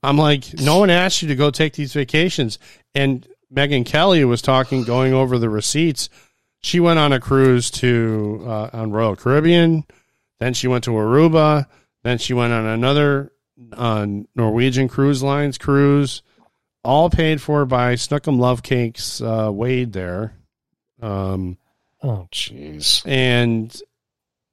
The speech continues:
Speaker 2: Well,
Speaker 1: the
Speaker 2: she's got some problems.
Speaker 1: Oh, and you know where these numbers came from was the soon-to-be ex-wife of her lover, you know, Fanny's, uh, you know,
Speaker 2: The guy got the finances, huh?
Speaker 1: The, the,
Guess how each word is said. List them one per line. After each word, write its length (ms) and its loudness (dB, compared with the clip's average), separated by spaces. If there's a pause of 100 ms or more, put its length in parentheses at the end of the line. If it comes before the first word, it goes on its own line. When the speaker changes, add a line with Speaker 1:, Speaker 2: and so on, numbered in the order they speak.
(440)
Speaker 2:
Well, 100 -4
Speaker 1:
the 60 4
Speaker 2:
she's 200 4
got 220 4
some 140 0
problems. 800 0
Speaker 1:
Oh, 200 4
and 300 -2
you 80 0
know 60 4
where 100 4
these 180 -2
numbers 240 -2
came 200 -2
from 280 -6
was 200 -6
the 480 -4 (380)
soon-to-be 540 0
ex-wife 680 -2
of 320 -6 (800)
her 140 0
lover, 500 0 (220)
you 80 -2
know, 240 -2
Fanny's, 640 -4
uh, 360 -4 (340)
you 100 -8
know, 200 -8
Speaker 2:
The 100 -16
guy 280 -4 (240)
got 200 0
the 80 -12
finances, 720 -6
huh? 200 -8 (160)
Speaker 1:
The, 200 0
the, 320 -4